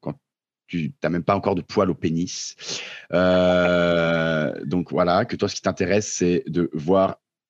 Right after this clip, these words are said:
euh, la, la, la, la fille à côté de toi qui commence à avoir des seins qui poussent. Ça t'intéresse beaucoup plus que les maths et ton métier pendant quarante-deux ans. Mais lui, il te dit que le métier, c'est plus important.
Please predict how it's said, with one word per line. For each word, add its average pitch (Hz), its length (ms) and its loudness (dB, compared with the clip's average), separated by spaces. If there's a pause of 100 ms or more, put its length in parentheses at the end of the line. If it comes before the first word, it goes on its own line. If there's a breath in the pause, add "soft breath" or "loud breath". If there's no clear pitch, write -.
(160)
euh, 82 540 0
la, 80 240 2
la, 82 200 2
la, 82 120 0
la 78 100 -2
fille - 160 -2
à 95 40 2
côté 92 200 -6
de - 60 -8
toi 95 160 0
qui - 120 -10
commence 82 320 -2
à 76 40 -2
avoir 82 180 -2
des 73 140 -4
seins 107 260 -2
qui - 140 -8
poussent. - 560 -10
Ça - 160 -12
t'intéresse 76 420 -4
beaucoup 87 220 -8
plus 98 240 -4
que 85 100 0
les 80 100 2
maths 87 280 0
et 92 40 -6
ton 80 120 -6
métier 98 480 2
pendant 90 180 0
quarante-deux 87 480 2
ans. 101 220 2 (480 loud breath)
Mais 160 280 6 (760 loud breath)
lui, 147 160 4
il - 20 2
te 139 100 2
dit 120 120 2
que 117 100 0
le 107 60 6
métier, 107 240 2
c'est 101 120 0
plus 80 140 -2
important. 131 480 0